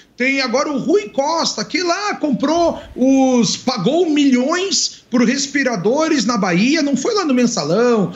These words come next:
não foi no Petrolão, foi agora, né? Comprou de, de, de uma empresa que vendia maconha lá e sequer receberam esses respiradores. Estão vendo aí o Flá-, o Flávio Dino, que foi um senador comunista, né? Tá sendo tomado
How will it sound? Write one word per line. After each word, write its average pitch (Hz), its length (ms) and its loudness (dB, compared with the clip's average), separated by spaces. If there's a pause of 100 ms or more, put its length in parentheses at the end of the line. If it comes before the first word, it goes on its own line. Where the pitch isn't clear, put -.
(120)
não 226 100 -2
foi 311 180 0
no 294 100 2
Petrolão, 220 440 0
foi 415 140 0
agora, 349 520 0
né? 226 120 0
Comprou 262 540 0 (260)
de, 185 300 -4
de, 196 160 -2
de 220 180 -4
uma 277 140 0
empresa 262 560 0
que 247 140 -2
vendia 214 500 0
maconha 254 760 -2 (200)
lá 240 220 -2
e 349 60 0
sequer 320 480 -2
receberam 247 800 0 (240)
esses 208 360 0
respiradores. 226 760 0
Estão 302 260 -2
vendo 381 160 -2
aí 349 220 -2 (160)
o 214 100 0
Flá-, 269 560 -4
o 233 140 2
Flávio 277 340 0
Dino, 277 300 0
que - 80 -2
foi 262 140 0
um 240 40 2
senador 240 680 0
comunista, 277 960 0
né? 254 120 -4
Tá - 120 -4
sendo 254 180 -2
tomado 254 340 -2